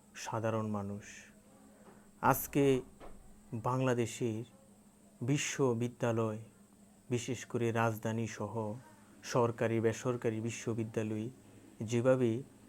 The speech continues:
রক্ত ঝরেছে, এটা স্বাধীনতার, বাংলাদেশের সার্বভৌমত্বের জন্য অত্যন্ত লজ্জার এবং ঘৃণিত।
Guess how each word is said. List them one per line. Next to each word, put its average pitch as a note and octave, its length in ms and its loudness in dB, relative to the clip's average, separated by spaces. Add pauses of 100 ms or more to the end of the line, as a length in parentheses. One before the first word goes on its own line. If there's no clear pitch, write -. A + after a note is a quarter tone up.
(260)
রক্ত A#2+ 480 4
ঝরেছে, A2+ 540 0 (800)
এটা A2+ 420 2 (280)
স্বাধীনতার, A#2 800 -2 (1700)
বাংলাদেশের A#2 600 0
সার্বভৌমত্বের B2 1000 0
জন্য G#2+ 420 -4 (520)
অত্যন্ত B2+ 680 -2 (920)
লজ্জার A2 580 4 (580)
এবং A2+ 420 0
ঘৃণিত। A2+ 460 -2